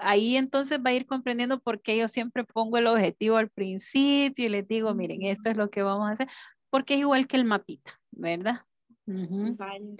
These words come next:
Speaker 1: Y
Speaker 2: teacher.
Speaker 1: cualquier cosa no tenga pena, Fanny. Usted me puede decir, "Mire, teacher, estoy perdida con esto", me puede explicar y con todo gusto.
Speaker 2: Ok,
Speaker 1: ¿Ok?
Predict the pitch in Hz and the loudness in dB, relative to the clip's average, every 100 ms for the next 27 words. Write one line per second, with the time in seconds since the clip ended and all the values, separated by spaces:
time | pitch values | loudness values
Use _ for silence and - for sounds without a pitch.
0 | - - 320 269 277 254 240 262 269 262 | -20 -18 -4 -2 2 2 2 2 2 2
1 | 302 302 294 285 294 285 285 381 381 277 | 2 2 2 0 0 0 0 2 0 -2
2 | 233 180 185 - 214 247 277 269 262 254 | -2 -4 -6 -6 -4 -2 -2 0 2 2
3 | 247 - 262 240 214 226 247 240 247 - | 0 -2 0 0 -2 -2 -2 -4 -8 -2
4 | 240 233 220 226 220 214 214 _ - 202 | -2 -2 -4 -2 -2 -2 -6 _ -2 0
5 | 196 214 214 220 226 277 269 269 247 220 | 2 0 0 0 2 2 0 -2 -2 -2
6 | - 190 185 - 240 294 294 240 233 208 | -2 -4 -4 -6 -2 0 0 0 0 0
7 | 180 185 170 156 135 - _ _ _ _ | 0 0 0 0 -8 -18 _ _ _ _
8 | _ 226 233 220 202 226 | _ -10 -8 -4 -2 0